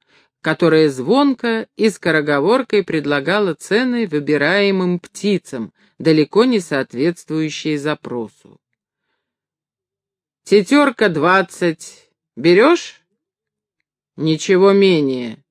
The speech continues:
Ну, двадцать две. Ничего менее». «Экой какой! А гусь шесть гривен, более не дам». «Девять гривен, тетка. Проходи, служба,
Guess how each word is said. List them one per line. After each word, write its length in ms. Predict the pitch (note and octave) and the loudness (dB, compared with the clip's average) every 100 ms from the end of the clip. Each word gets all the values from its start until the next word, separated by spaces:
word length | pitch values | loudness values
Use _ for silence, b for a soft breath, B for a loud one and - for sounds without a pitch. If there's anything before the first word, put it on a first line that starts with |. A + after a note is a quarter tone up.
| _ _ _ | _ _ _
Ну, 180 | D#3 A#3+ | 0 2
двадцать 640 | A3+ B3 C4+ - C4+ G#3+ | 2 2 0 -2 -4 -2
две. 500 | D3 D3+ D#3 D3+ D#3+ _ _ _ _ - | 0 2 2 0 -6 _ _ _ _ -8
Ничего 640 | D3 E3+ F3 G3 F#3+ A3 | 0 0 0 0 4 4
менее». 680 | G#3 G#3+ E3+ D3+ B2+ A2+ - _ _ _ _ _ _ _ _ _ _ _ _ - | 4 4 2 0 -4 -8 -14 _ _ _ _ _ _ _ _ _ _ _ _ -6
«Экой 440 | C#3+ F3 F3+ A3 | 0 0 2 -2
какой! 720 | - G#3 G3 - E3 B2 F#2+ _ _ _ _ _ | 0 0 0 0 2 0 -4 _ _ _ _ _
А 180 | - E3+ | -2 0
гусь 520 | F3+ C#4 F4+ - - _ _ - | 2 6 4 4 -12 _ _ -14
шесть 440 | - A3 D4+ F#3 | 0 2 2 2
гривен, 640 | D3+ F3 G#3 G3+ F#3+ E3 C3+ | 2 4 6 4 2 -2 -8
более 440 | A#2+ G3 B3+ B3 F#3+ | 0 2 4 4 4
не 180 | D#3 | 2
дам». 500 | B2 D#3+ F3 F3 E3 - _ _ _ _ _ _ _ - | 0 0 0 -2 -4 -12 _ _ _ _ _ _ _ -18
«Девять 540 | C3+ G3 B3+ A#3 G#3+ | -2 2 4 4 4
гривен, 480 | G3+ A3+ B3 F#3 D#3+ | 2 2 2 2 0
тетка. 720 | - D#3+ D3 - C#3+ B2+ A#2 _ _ _ _ _ _ | 0 0 0 -4 -6 -6 -10 _ _ _ _ _ _
Проходи, 560 | - F#3 G3 A3+ A3+ C4 | -4 -2 0 0 2 0
служба, 800 | - G#3+ G3 D3+ C3+ C#3+ C3 | 4 6 6 4 0 0 0